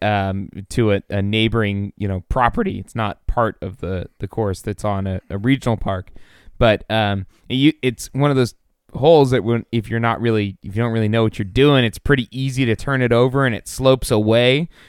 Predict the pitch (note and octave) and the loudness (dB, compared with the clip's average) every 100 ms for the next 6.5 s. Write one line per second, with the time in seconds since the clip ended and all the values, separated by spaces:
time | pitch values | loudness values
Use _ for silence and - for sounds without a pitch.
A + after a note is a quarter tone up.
0 | - - A#2+ A#2 F#3 - C#3 C3 B2+ G#2+ | -12 -2 -2 2 0 2 0 4 6 6
1 | G2+ G#2 A#2 B2 B2 A#2+ A#2 A2+ A2+ G#2+ | 2 2 4 8 8 6 4 2 2 2
2 | G#2+ A2+ A2+ G#2 G2+ G2 - A2 G#2+ - | 2 4 4 2 -2 -4 -6 -6 -6 -8
3 | G2 F#2+ F#2+ G#2 G2+ - - A2+ - B2 | -8 -6 -6 -6 -8 -6 0 0 0 0
4 | A#2+ A#2 G#2+ - - - - A2+ B2 B2 | 0 0 -4 -8 -18 -8 -4 2 4 4
5 | A2 G2 - _ - B2+ - A2+ - A#2+ | 2 -2 -6 _ 0 0 0 -6 -4 -6
6 | - A2+ - C3 A2+ | -6 -8 -6 -4 -6